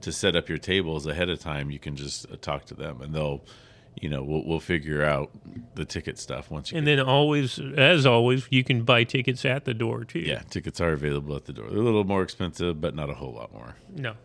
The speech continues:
Speaker 1: Yeah. I think it, it comes out to, with the fees and stuff, it's about thirteen online and, like, fifteen at the door.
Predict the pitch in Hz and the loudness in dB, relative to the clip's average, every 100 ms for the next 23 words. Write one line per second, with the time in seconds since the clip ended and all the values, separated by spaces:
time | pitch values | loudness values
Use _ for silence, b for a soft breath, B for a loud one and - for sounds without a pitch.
0 | - - 69 65 62 _ - 80 95 95 | -18 -12 -10 -12 -16 _ -8 -6 -2 0
1 | 95 85 - 87 80 80 85 76 76 - | 0 0 -4 -2 -2 -2 -2 -4 -4 -6
2 | 82 - 80 73 73 76 69 - 69 - | -6 -4 -2 -4 -6 -6 -8 -10 -10 -6
3 | 76 - 85 76 71 69 73 73 71 67 | -8 -8 -8 -6 -6 -8 -6 -6 -6 -8
4 | 67 69 71 67 - - - 67 64 - | -10 -10 -12 -12 -12 -12 -12 -12 -12 -18
5 | - | -18